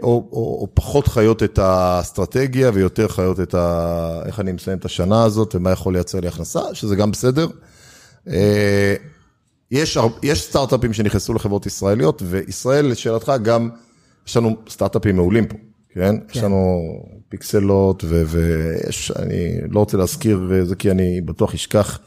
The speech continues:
Speaker 1: אבל יש פה סטארט-אפים באמת שהם פורצי דרך בעולם, W S C ואחרים, אה, שהם פורצי דרך, והם דוגמה לאיך
Speaker 2: כן.
Speaker 1: לבנות הצלחה בתחום הספורטק.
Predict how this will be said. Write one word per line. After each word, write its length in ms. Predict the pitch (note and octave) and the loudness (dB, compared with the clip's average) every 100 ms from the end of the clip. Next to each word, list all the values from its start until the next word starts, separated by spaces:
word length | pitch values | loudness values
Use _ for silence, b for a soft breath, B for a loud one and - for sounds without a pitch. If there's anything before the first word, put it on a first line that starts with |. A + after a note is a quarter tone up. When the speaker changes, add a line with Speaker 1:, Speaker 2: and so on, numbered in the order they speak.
| B B B B B | B B B B B
Speaker 1:
אבל 140 | - G2 | -4 -2
יש 100 | G#2 | 0
פה 180 | G#2 G2 | 0 0
סטארט-אפים 640 | - A2+ A2 - G#2 G2 | 0 0 0 0 0 0
באמת 580 | E2+ F2 G2+ G#2+ - - _ _ _ | 0 0 2 0 -4 -20 _ _ _
שהם 320 | - G2 F#2 F#2 F#2 | -8 -2 0 0 0
פורצי 340 | - F2 - | 0 0 -2
דרך 280 | F2+ G2+ F#2 | 0 0 0
בעולם, 580 | E2 F2+ A2 B2 A2+ F2+ - b b b | 2 4 4 4 2 -2 -8 b b b
W 340 | F2 F2 F2 F2 | 0 2 2 2
S 200 | - B2+ | -2 -4
C 40 | B2 F2+ | -2 -2
ואחרים, 640 | E2+ - F#2 A2+ B2 B2+ - b b b b - | -2 -2 0 2 2 0 -8 b b b b -8
אה, 600 | G2+ F2+ F2 F2 E2+ F2+ - _ | -2 0 2 2 2 0 -4 _
שהם 320 | - G2+ F#2+ G2+ - _ _ - | -4 0 0 -2 -8 _ _ -4
פורצי 340 | F2 F2+ A#2 | -2 0 0
דרך, 540 | G2 G2+ F#2 D2+ - D2+ | 2 2 2 0 -6 -6
והם 140 | E2 | -6
דוגמה 580 | D#2+ E2 E2+ G#2+ A#2+ A#2+ | -2 -2 2 4 4 4
לאיך 600 | G#2 F2 F2+ G#2 G#2+ - | 4 0 0 0 -2 -2
Speaker 2:
כן. 60 | F2+ | -4
Speaker 1:
לבנות 580 | D#2 F#2+ G#2+ G#2 - - _ _ _ _ - | -2 2 2 0 -4 -18 _ _ _ _ -16
הצלחה 560 | - - F2 - G#2 | -8 -4 -2 2 4
בתחום 340 | F#2 - G#2 F#2 | 2 0 -2 -4
הספורטק. 600 | - G2 F2+ E2+ - | -4 -2 -2 -4 -10